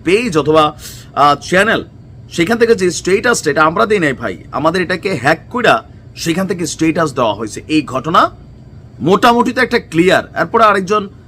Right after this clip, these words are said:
সেনা, আহ, অফিসার ভারতেরই, আপনি দেখছেন কি মন্তব্য দিছে, যেটা সরকারের প্ল্যান।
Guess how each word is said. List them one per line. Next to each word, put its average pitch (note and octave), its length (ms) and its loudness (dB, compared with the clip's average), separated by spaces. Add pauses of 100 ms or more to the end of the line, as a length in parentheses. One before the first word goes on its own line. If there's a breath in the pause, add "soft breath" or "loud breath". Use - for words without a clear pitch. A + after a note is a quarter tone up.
(100)
সেনা, F#3+ 460 2
আহ, D3 460 0
অফিসার D#3+ 440 -2 (280)
ভারতেরই, G#3 600 0
আপনি B2 180 -8
দেখছেন E3+ 300 -4
কি G3+ 140 -8
মন্তব্য D#3+ 380 -2
দিছে, G#3 200 -8
যেটা G#3+ 280 2 (260 loud breath)
সরকারের G#3+ 500 0
প্ল্যান। C3 280 -2